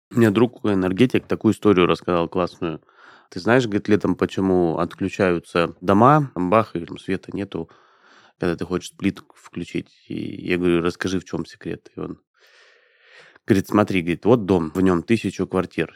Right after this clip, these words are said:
Из этих тысячу квартир каждая квартира должна, например, потреблять там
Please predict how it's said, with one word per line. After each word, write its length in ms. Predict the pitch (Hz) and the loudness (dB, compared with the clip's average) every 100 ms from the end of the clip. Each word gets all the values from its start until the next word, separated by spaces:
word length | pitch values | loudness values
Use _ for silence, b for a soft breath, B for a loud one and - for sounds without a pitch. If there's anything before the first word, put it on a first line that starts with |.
| - | -8
Из 220 | 92 98 | -4 0
этих 300 | 120 - - | 0 -2 -4
тысячу 400 | 117 110 95 95 | -2 -2 -4 -4
квартир 560 | - 98 - 123 120 98 | 0 0 0 2 2 2
каждая 360 | - 107 101 98 | 2 2 4 0
квартира 460 | 92 87 - 101 85 | 0 -2 2 2 2
должна, 380 | 87 85 98 | 0 0 0
например, 460 | 95 82 87 92 87 | 0 0 0 0 -2
потреблять 680 | - 82 87 82 90 92 - | -6 -8 -6 -2 0 -2 -4
там 240 | 85 | -8